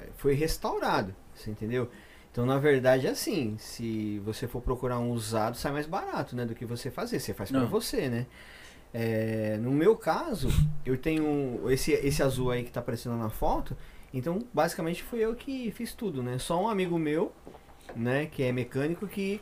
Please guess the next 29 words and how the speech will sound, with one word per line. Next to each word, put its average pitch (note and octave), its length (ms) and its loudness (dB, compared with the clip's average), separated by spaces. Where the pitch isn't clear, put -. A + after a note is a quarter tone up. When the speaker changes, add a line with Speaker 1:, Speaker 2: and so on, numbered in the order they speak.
Speaker 1:
cambiou G3 360 4
ele, D#3 140 2
era A#2+ 120 0
automático C3 520 0
e - 20 -16
passou C3 260 0
Speaker 2:
Aham. B2 100 2
Speaker 1:
pra D#3 80 -2
manual. G3 420 -2
Mas A2+ 460 0
se - 320 -4
você A#2 300 -2
for F3 160 -8
fazer D3 320 0
e A#2+ 40 2
for C3 200 -4
pagar, A#2+ 520 -2
sai G#2+ 280 -8
caro, A#2+ 400 -6
velho. F#2 180 -10
Você - 180 -12
gasta G2+ 320 -4
dinheiro. E3 420 -4
E A#2 80 0
tanto C3+ 320 -2
é C3 60 4
Speaker 2:
Aham. C3+ 80 0
Speaker 1:
que G3+ 340 -2
eu, A#2+ 300 -2